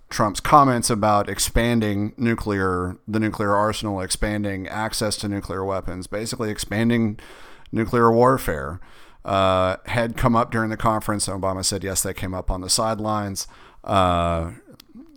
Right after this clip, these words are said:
and the important thing that he said to me was that, you know, and this is something that I think that the Republicans have, on the whole, have forgotten, which is that the world pays attention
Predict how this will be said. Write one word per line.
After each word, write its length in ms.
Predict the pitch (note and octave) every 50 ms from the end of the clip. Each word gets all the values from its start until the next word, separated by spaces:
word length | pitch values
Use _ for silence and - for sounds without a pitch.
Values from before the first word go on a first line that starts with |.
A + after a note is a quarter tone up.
| - -
and 500 | G2+ G#2 G2+ G2 G2 F#2+ F#2 F#2+ G2 -
the 480 | - A2+ G#2 A2+ G#2+ G#2 G2+ G2+ G#2+ A2+ - -
important 580 | B2+ B2+ B2+ B2+ - B3 A#3 F3 C3+ C3+ B2+
thing 180 | - C#3+ C3+ A#2+
that 120 | A2+ A2
he 100 | G#2+ A2
said 220 | G#2 - A#2 G#2 F#2+
to 80 | F#2+
me 180 | G#2 A2 A2 G#2
was 240 | F#2 F2+ G2 G2 F#2+
that, 220 | G#2 G#2 G2 - - -
you 160 | - A#2 G#2+
know, 260 | G2 F#2+ F2+ F2 F2 - - - - - - - _ _ _ _ _ _ _ _ _ _ - -
and 180 | B2 A2+ A2+ A#2+
this 160 | A#2+ A2 -
is 80 | A#2
something 300 | - C3 A#2 G2+ - A2+
that 100 | G#2+ G#2+
I 100 | G2+ G2+
think 260 | G2 - A#2 G#2+ - -
that 240 | A2+ G#2 F#2+ - - - _ _ - A#2+ - _
the 260 | - G#2 G#2 A2+ G2+ D#2 - _ - -
Republicans 540 | - G#2+ G#2 F2 A2+ A2 G#2 G2+ G#2+ G2+ F#2
have, 340 | F#2+ F#2 E2+ F2 - - - - - - - - -
on 180 | - A2+ A#2 G#2
the 80 | F#2+ E2+
whole, 360 | F#2+ G#2 C3+ C#3+ C3 A#2 G2+
have 120 | G#2 G2
forgotten, 640 | - - G2 F#2+ G2 G#2 G2 F2+ - - D#2 D2+ - -
which 220 | - G#2 F#2 -
is 140 | G2 F#2+ -
that 300 | - G#2 F#2 - - -
the 80 | - G#2+
world 320 | G2+ B2 C3+ C#3 B2+ A2+
pays 200 | - B2+ A#2 G#2
attention 600 | G2+ G2 - A2+ G#2 F#2+ - - - - - -